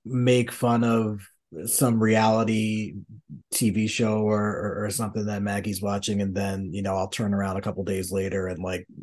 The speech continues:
try to explain to her why, um,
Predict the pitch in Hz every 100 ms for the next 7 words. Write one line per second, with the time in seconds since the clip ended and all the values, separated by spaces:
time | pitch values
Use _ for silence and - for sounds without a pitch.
0 | - 151 - 120 101 95 92 - - 101
1 | 101 98 107 95 98 92 92 95 95 95
2 | 98 95 95 - _ _ _ _ _ -
3 | 101 98 73 69 -